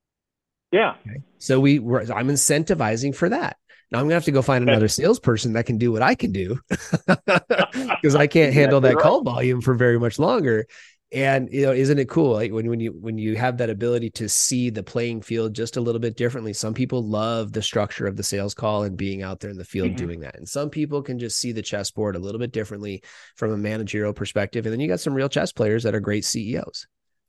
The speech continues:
Speaker 2: right? Or
Speaker 1: Yeah,
Speaker 2: vice presidents of
Speaker 1: absolutely.
Speaker 2: large company. I mean, there's this, the, the, the, I mean, the, the, the intentional leader is really okay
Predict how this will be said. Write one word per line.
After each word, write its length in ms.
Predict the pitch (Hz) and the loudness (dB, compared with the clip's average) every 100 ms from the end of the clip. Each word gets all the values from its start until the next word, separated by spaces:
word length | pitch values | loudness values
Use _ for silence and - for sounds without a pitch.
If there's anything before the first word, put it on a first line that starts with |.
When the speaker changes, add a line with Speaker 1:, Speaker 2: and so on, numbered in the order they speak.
| - | -4
Speaker 2:
right? 200 | 120 - | -4 -2
Or 140 | - 120 | 0 2
Speaker 1:
Yeah, 80 | 110 | 2
Speaker 2:
vice 140 | 107 | 0
presidents 500 | - 110 107 101 101 | 0 0 2 2 2
of 60 | 110 | 0
Speaker 1:
absolutely. 160 | 107 | 0
Speaker 2:
large 240 | 107 104 - | -2 -4 -4
company. 320 | 117 104 - | -6 -6 -8
I 20 | |
mean, 160 | 110 113 | -6 -4
there's 160 | 113 113 | -4 -4
this, 240 | 110 - - - _ | -6 -8 -16 -20 _
the, 260 | - 113 110 | -8 -8 -10
the, 260 | 101 85 98 | -14 -14 -14
the, 240 | - - | -14 -10
I 60 | 113 | -6
mean, 100 | 123 | -4
the, 220 | 117 113 - | -2 -4 -6
the, 140 | - | -6
the 200 | 120 123 127 | -2 4 4
intentional 540 | 123 131 135 139 127 | 2 -2 -2 -2 -2
leader 300 | 107 131 117 | 0 -2 0
is 160 | 110 92 | -2 -4
really 320 | 104 120 113 | -2 0 0
okay 560 | 107 - 117 143 - | -2 0 -2 -2 -6